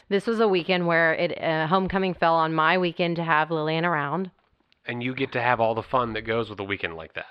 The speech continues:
Speaker 1: Absolutely. But I will tell you that one of the first stories, it's the dress, getting the dress. I mean, there's a lot to it. The dress, the pictures, the after party, the whole, you know, how are you gonna get there? Who are you going with? All of that. And so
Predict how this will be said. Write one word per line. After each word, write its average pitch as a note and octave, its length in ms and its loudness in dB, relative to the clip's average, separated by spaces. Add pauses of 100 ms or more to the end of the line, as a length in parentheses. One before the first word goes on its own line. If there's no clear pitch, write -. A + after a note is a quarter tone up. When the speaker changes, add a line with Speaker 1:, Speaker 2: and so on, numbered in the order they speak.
Speaker 1:
Absolutely. F3+ 800 0
But A3+ 120 4
I A#3 60 6
will A#3+ 140 4
tell D4 180 2
you C4+ 120 -2
that G3+ 120 2
one A3+ 140 2
of A#3 80 -2
the A3 80 -4
first A#3 280 0
stories, F3 440 0 (260)
it's - 260 -2
the F3 140 0
dress, E3+ 400 4 (460)
getting F#3+ 260 2
the F3 60 0
dress. - 340 -4 (500)
I A3+ 100 -2
mean, A#3+ 120 2
there's B3 160 2
a C4 60 -2
lot C#4 240 4
to D#3+ 160 -2
it. C#3 180 -6
The A#3 100 4
dress, A3 400 2
the A3 100 -2
pictures, E3+ 760 -4
the F#3 380 2 (260)
after G#3 340 2
party, D#3+ 400 0
the D#3 140 0
whole, G#3 520 4
you F#3+ 120 -2
know, F3 160 2
how F#3 100 0
are A3 80 4
you A#3 100 0
gonna G#3+ 140 0
get G3+ 240 -2
there? E3 300 2
Who G3 160 0
are A3+ 40 2
you A3+ 140 2
going F3 300 2
with? D#3 200 0
All E3 160 2
of E3 100 0
that. C3 180 2
And E3+ 120 -6
so E3+ 200 0